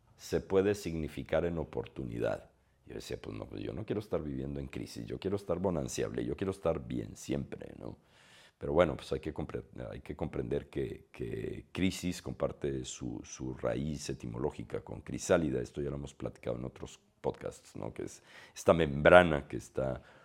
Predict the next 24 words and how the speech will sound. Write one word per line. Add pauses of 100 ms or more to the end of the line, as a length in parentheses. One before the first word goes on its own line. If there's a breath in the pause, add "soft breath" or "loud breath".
(100)
fuera (260 loud breath)
de
la
mariposa
que
tiene
que
usar (160)
toda
su
fuerza
para
poderla
romper
y
volar. (420 soft breath)
Así
es
como
yo
veo
la
crisis. (320 soft breath)
Ahora